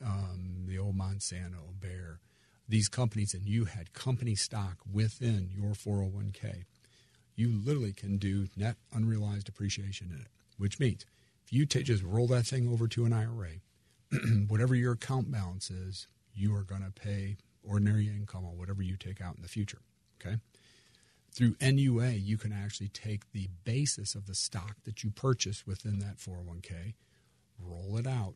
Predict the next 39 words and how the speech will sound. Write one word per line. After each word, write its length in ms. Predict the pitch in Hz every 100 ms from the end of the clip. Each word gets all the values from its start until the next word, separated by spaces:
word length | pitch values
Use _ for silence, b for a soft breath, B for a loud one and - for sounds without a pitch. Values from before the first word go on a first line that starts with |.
| -
to 240 | - 101
a 200 | 101 101 95
brokerage 360 | 135 180 90 90
account, 420 | 87 - 85 113 -
taxable 540 | - 95 107 - 123 131
brokerage 380 | 135 139 - 92
account. 380 | - 92 95 -
So 120 | -
let's 200 | 104 120
say 100 | - 139
that 220 | 113 -
your 180 | 113 104 b b b -
average 380 | 107 127 131 120
share 340 | - 120 117
price 560 | 107 - 101 101 101 - _ _
that 200 | 98 92
you've 220 | 104 107
bought 320 | 98 101 110 110
over 160 | 107
the 60 | 98
last 460 | 98 98 95 - -
ten 300 | - 127 113
years 300 | 107 98 98
comes 280 | - 101 98
out 220 | 98 98
to 60 |
be 300 | 95 98 92 b b b b b -
twenty-five 600 | - 113 107 - 101 98
dollars 340 | 95 98 98
a 40 |
share, 280 | 98 113 98 - b b b b b b _
but 120 | 110
it's 120 | 104 151
worth 200 | 170 -
fifty 400 | - 165 - 107
dollars 340 | 98 98 95
a 60 | 90
share 300 | - 90 85
today. 400 | - 110 98